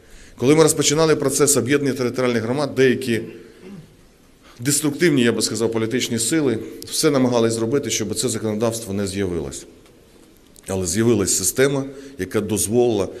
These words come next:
громадам ставати самостійними, громадам ставати самодостатніми і отримувати всі повноваження. Це закон про об'єднані, добровільне об'єднання територіальних громад. І якщо раніше всі с-, скептично дивились на цей закон і говорили: «Да ні,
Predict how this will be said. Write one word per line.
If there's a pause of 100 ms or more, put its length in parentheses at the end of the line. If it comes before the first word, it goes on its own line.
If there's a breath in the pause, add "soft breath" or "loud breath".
(140 loud breath)
громадам
ставати
самостійними, (320 loud breath)
громадам
ставати
самодостатніми (240 loud breath)
і
отримувати
всі
повноваження. (380 loud breath)
Це
закон
про
об'єднані, (100)
добровільне
об'єднання
територіальних
громад. (380 loud breath)
І
якщо
раніше
всі
с-,
скептично
дивились
на
цей
закон
і
говорили:
«Да
ні,